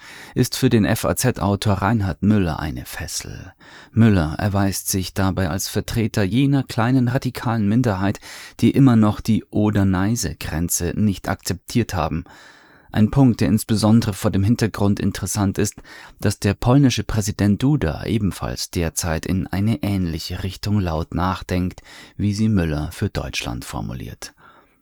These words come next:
Zitat: „Deutschland verlor letztlich ein Viertel seines Staatsgebiets endgültig erst mit dem zwei plus vier Vertrag.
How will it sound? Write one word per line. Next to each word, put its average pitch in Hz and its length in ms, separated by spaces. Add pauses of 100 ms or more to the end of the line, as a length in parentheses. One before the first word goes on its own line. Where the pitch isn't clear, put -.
Zitat: - 720 (640)
„Deutschland 113 560
verlor 104 340
letztlich 95 760
ein 95 180
Viertel 107 380
seines 85 340
Staatsgebiets 98 720
endgültig 113 800
erst 107 340
mit 104 140
dem 95 120
zwei 73 280
plus - 240
vier - 200
Vertrag. - 540